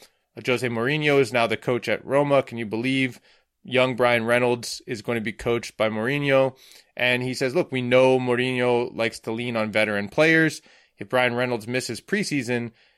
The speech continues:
he's really in trouble with, you know, to try to get on the field under Mourinho. So we left him,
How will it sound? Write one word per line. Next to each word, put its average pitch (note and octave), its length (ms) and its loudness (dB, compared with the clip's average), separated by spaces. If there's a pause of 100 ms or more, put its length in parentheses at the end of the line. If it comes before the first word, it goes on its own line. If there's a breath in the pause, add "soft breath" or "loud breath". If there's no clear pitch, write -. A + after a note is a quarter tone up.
(160)
he's A#2 240 -6
really C#3 400 6
in G#2 80 -2
trouble F#2+ 500 -2
with, G#2 240 -6 (220)
you A#2 100 -4
know, G#2 80 -2
to G2 160 -12
try A#2 160 -2
to A2 80 0
get G#2 140 -2
on G#2 140 -2
the G2+ 80 -6
field G#2 240 -2
under G2+ 200 -4
Mourinho. F#2 460 -6
So G#2+ 140 -6
we G#2 140 -6
left B2+ 300 0
him, B2 260 -4